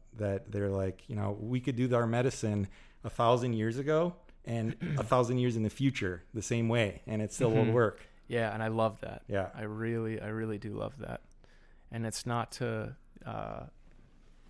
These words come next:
Speaker 2: diminish
Speaker 1: Right, not at
Speaker 2: the,
Speaker 1: all. Yep.
Speaker 2: the effects that other allopathic medical therapies are,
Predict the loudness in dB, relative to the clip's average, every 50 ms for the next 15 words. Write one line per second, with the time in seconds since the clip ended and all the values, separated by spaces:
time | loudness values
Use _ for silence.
0 | -16 -10 -8 -8 -6 -6 -6 -6 -6 -6 -6 -6 -8 -8 -8 -4 -2 0 0 0
1 | -2 -4 -6 -2 -2 0 0 0 0 0 0 -2 -6 -6 -6 -6 -6 -6 -8 -16
2 | -20 -20 -20 -20 -18 -10 -8 -6 -6 -6 -6 -6 -6 -6 -6 -6 -8 -8 -6 -6
3 | -6 -8 -10 _ -20 -20 -20 -20 -12 -6 -6 -4 -4 -4 -4 -4 -6 -8 -10 -12
4 | -14 -12 -8 -6 -6 -6 -6 -6 -6 -6 -6 -6 -8 -10 -10 -10 -14 -20 -20 -20
5 | -16 -14 -10 -10 -10 -10 -10 -12 -10 -10 -8 -8 -8 -10 -12 -14 -18 -20 -20 -20
6 | -20 -20 -20 -20 -20 -20 -18 -14 -12 -12 -12 -12 -12 -12 -12 -12 -12 -12 -14